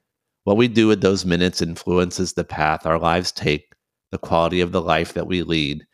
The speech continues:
and the satisfaction we have had with those minutes when we reach our final years. We only get one chance to take advantage of the next minute that comes our way.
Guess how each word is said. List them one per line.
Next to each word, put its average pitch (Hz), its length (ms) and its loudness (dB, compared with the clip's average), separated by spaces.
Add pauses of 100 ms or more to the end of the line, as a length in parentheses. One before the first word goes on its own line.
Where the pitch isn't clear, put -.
(380)
and 92 80 -4
the 90 100 2
satisfaction 87 760 0
we 87 100 0
have 87 100 -2
had 80 340 -2
with 80 120 -4
those 80 220 -2
minutes 78 380 -6
when 80 100 -4
we 78 100 -2
reach 76 280 -2
our 76 140 0
final 71 360 -4
years. 71 540 -2 (680)
We 113 100 4
only 180 160 2
get 139 220 0
one 104 240 2
chance 87 380 -2
to 87 100 -8
take 92 240 -4
advantage 82 480 0
of 76 100 -4
the 80 80 0
next 80 380 -4
minute 78 320 -4
that - 100 -12
comes 76 300 -8
our 67 120 -2
way. 69 360 -2